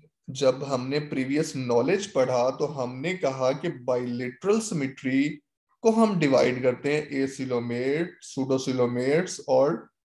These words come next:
ट्रू coelomates में। तो ट्रू coelomates में हमारे पास deuterostomes और protostomes, deuterostomes में echinoderms हैं,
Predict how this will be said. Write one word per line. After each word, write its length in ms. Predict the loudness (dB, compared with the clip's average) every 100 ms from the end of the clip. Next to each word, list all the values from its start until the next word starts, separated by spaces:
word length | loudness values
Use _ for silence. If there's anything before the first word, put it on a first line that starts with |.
| _ _ _
ट्रू 240 | -4 -2
coelomates 600 | 0 4 4 2 -4 -6 -6
में। 360 | -4 -4 -8 _ _ _ _ _ _ 0
तो 80 | 0
ट्रू 380 | 0 0 2
coelomates 680 | 2 4 4 4 2 0 -2
में 140 | -4 0
हमारे 320 | 2 2 2
पास 200 | 0 -2
deuterostomes 1300 | -2 -4 -2 -4 -4 -10 -2 -2 0 2 2 2 4
और 240 | 2 2
protostomes, 760 | -2 0 -2 -2 -4 -4 -6 0
deuterostomes 640 | 0 2 -2 -2 -4 -4
में 100 | -2
echinoderms 680 | 0 2 2 2 0 0 -2
हैं, 220 | -4 -4